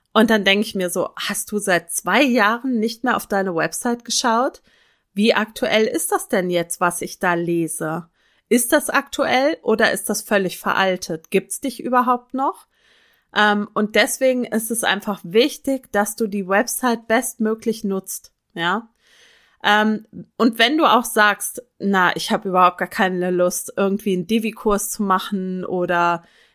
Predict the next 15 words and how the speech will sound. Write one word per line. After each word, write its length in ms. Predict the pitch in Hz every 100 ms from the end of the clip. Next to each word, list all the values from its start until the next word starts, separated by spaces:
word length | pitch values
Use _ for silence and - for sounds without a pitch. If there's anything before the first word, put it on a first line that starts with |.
| -
keine 380 | - 202 202 -
Ahnung 340 | 185 214 208
was, 420 | 202 196 214 - -
ähm, 640 | 185 185 185 180 180 - -
wie 140 | 175 196
gesagt, 400 | 185 180 - -
Zeit 340 | 208 202 -
und 180 | 180 -
Geld 380 | 180 202 208 202
da 260 | 185 185
rein 360 | 170 175 196 220
zu, 200 | - 214
also 240 | 175 170 170 -
Geld, 460 | 190 226 381 - _
hm? 240 | - 226